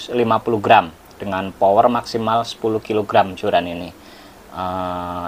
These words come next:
ya, saya juga sudah pernah membuktikan sendiri ya untuk joran ini. Pernah saya pakai mancing jigging juga dengan, eh, menarik ikan, ya, walaupun nggak besar-besar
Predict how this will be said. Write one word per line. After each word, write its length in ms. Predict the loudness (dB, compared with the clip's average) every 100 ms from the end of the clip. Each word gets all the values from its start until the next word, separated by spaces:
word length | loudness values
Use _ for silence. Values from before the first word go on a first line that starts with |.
| -8
ya, 40 | -4
saya 160 | -4 -2
juga 160 | -2
sudah 320 | -2 2 0
pernah 540 | 0 -4 -2 -2 -2 -4
membuktikan 560 | -4 -6 -6 -4 -2 -2
sendiri 380 | -4 -4 0
ya 180 | 2 2 -2 -12
untuk 180 | -10 -6
joran 240 | -2 -2 -2
ini. 160 | -6 -10 -14 -10
Pernah 160 | -8
saya 160 | -4 -4
pakai 320 | -4 -6 -6
mancing 380 | -6 -8 -10 -10
jigging 340 | -12 -10 -10
juga 480 | -8 0 4 4 4 -8 -20 -20 -14 -10
dengan, 320 | -6 -6 -6 -8 -8 -8 -10
eh, 500 | -10 -8 -6 -4 -4
menarik 320 | -4 -4 -6 -6 -12
ikan, 580 | 0 2 2 0 -4 -6 -4
ya, 160 | -2
walaupun 320 | 0 0 -2
nggak 160 | -4 -4
besar-besar 560 | -2 -2 -2 0 2